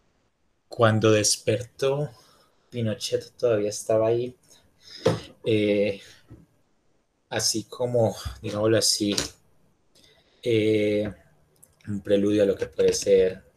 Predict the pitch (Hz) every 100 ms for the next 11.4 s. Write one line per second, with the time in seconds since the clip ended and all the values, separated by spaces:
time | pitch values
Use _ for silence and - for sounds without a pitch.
0 | - _ _ _ _ _ _ _ 110 104
1 | 98 90 95 - 95 98 98 107 104 139
2 | 143 147 135 120 120 131 120 110 104 101
3 | 101 98 120 117 - 101 104 110 - 110
4 | 98 95 - 113 113 113 110 _ _ _
5 | _ _ _ _ - 120 117 - 113 110
6 | 117 110 - 101 92 101 101 110 113 110
7 | - - - _ _ _ _ _ _ _
8 | 117 117 147 143 120 107 - 113 - 104
9 | - - 147 _ _ _ - - - _
10 | _ _ _ - - 143 139 135 139 143
11 | 143 147 160